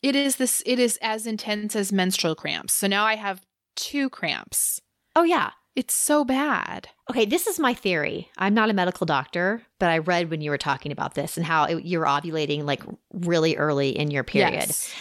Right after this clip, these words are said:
Speaker 2: Remember on that episode when I told you about how I saw my O B G Y N and we were doing a transvaginal ultrasound? And she
Speaker 1: Yes.
Speaker 2: was like, "Oh, you just ovulated." And I was still actually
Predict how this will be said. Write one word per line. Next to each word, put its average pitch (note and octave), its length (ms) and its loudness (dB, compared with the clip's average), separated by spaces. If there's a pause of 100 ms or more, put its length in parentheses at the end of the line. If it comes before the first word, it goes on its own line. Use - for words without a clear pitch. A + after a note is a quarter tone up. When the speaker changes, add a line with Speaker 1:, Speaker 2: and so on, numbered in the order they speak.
(140)
Speaker 2:
Remember G#3+ 680 4
on E3+ 200 2
that D#3+ 100 0
episode D3+ 560 0
when D3 80 0
I C3+ 80 0
told D3 340 0
you D3 80 2
about C3+ 240 0
how C#3+ 160 -2
I C#3 80 0
saw D3 180 -2
my C#3+ 200 0
O C#3+ 60 0
B D3+ 40 0
G D3 160 0
Y C#3 140 2
N C#3+ 160 0
and C#3+ 60 -2
we C3+ 80 -2
were C#3 100 0
doing D3 200 0
a C3 60 0
transvaginal C#3+ 1040 -4
ultrasound? E3 680 -2 (220)
And F#3 280 2
she - 160 2
Speaker 1:
Yes. D#3 80 0
Speaker 2:
was D#3 120 -4
like, D3+ 240 0
"Oh, G#3 280 4
you E3+ 220 -4
just E3+ 160 0
ovulated." F3+ 840 2
And F3 100 0
I F3 120 0
was D#3+ 140 -6
still E3+ 400 0
actually D#3 760 -4